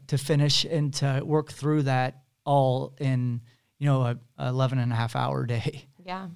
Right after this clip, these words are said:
Speaker 2: Well, then, like, with that, at what point did you realize you were, like, going to finish?
Speaker 1: Yeah. So when I, when I hit the salt and then, uh, ran from thirty-five to forty the way that I did through the hardest part,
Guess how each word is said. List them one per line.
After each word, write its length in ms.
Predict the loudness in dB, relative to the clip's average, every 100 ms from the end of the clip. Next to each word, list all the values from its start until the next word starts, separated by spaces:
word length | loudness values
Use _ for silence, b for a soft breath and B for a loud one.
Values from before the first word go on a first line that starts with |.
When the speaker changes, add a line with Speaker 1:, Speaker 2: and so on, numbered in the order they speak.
| -18 _ _ _ -6
Speaker 2:
Well, 100 | 0
then, 200 | 0 0
like, 220 | -2 -2
with 160 | -4 -2
that, 400 | 0 0 0 -6 -2
at 180 | 0 2
what 240 | 0 -2
point 400 | -4 -6 -4 -4
did 140 | -8 -10
you 80 | -4
realize 320 | -4 -4 -8
you 80 | -8
were, 320 | -8 -8 -12 -18 -20
like, 220 | -20 -16
going 320 | -12 -10 -10
to 160 | -14 -16
finish? 560 | -14 -14 -14 -16 -18 _ _ _ 2
Speaker 1:
Yeah. 220 | 4 6
So 180 | 6 6
when 160 | 6
I, 220 | 6 4 2
when 120 | 2
I 120 | 4 4
hit 160 | 2
the 80 | 2
salt 500 | 4 6 6 4 -4 _
and 200 | 0 2
then, 680 | 2 2 2 4 2 0 -2
uh, 280 | 0 0 0 -2 -2
ran 760 | 0 2 2 2 2 0 -2 B B B B
from 760 | -8 2 4 6 4 4 2 -4 -4
thirty-five 760 | 0 2 0 2 6 6 6 2
to 100 | -2
forty 500 | -2 -2 2 4 4
the 120 | 2
way 220 | 0 0
that 160 | 0 0
I 100 | -2
did 420 | -4 -8 -10 -16 -20 _ _ _ _ _ _ _ _ _ _
through 160 | 0 4
the 80 | 4
hardest 500 | 6 6 6 4 0
part, 340 | 0 0 -2